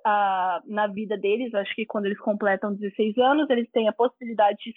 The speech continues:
sair da comunidade, experienciar o mundo normal, né, como a gente conhece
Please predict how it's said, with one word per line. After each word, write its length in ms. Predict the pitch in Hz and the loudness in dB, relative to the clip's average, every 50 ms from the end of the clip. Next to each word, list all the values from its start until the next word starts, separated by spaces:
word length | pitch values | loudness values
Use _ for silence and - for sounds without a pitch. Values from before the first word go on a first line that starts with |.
| - | -2
sair 320 | - 311 320 320 277 302 262 | 2 2 2 2 0 -2 -2
da 100 | 285 277 | -2 -2
comunidade, 720 | - 262 240 233 220 214 202 185 185 214 247 269 - - | -2 -6 -6 -4 -2 0 2 4 4 4 2 0 -2 -8
experienciar 880 | 226 - _ - 220 202 208 202 202 _ - - 208 190 202 240 - - _ _ _ _ _ - | -14 -12 _ -8 -8 -8 -8 -18 -18 _ -2 2 4 4 4 4 2 -2 _ _ _ _ _ 2
o 120 | 233 226 | 4 6
mundo 800 | 214 214 214 226 240 254 285 311 320 285 226 226 202 180 - - _ - - - - - | 6 6 6 6 6 6 4 4 2 2 2 2 2 2 0 -4 _ -8 -6 -6 -6 -6
normal, 760 | 208 208 208 208 202 202 196 190 190 190 196 214 254 302 320 | -4 -2 0 0 0 0 0 0 2 2 2 2 2 0 0
né, 300 | 320 233 202 208 247 294 285 _ - | -2 0 0 0 0 0 -4 _ -8
como 160 | 214 202 202 | -8 -6 -6
a 40 | 208 | -6
gente 160 | 208 202 - - | -6 -8 -8 -6
conhece 640 | - 226 214 202 185 185 214 247 - - 311 302 | -4 -4 -2 0 0 0 0 -2 -4 -6 -8 -8